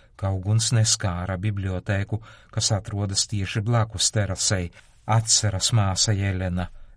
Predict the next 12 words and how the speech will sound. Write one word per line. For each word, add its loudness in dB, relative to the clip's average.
Viņa 0
piebilst, 2
ka 0
briesmas 2
vēl 0
nav 0
novērstas 0
pilnībā, 2
un 8
ugunsdzēsēji 2
turpina -2
darbu 2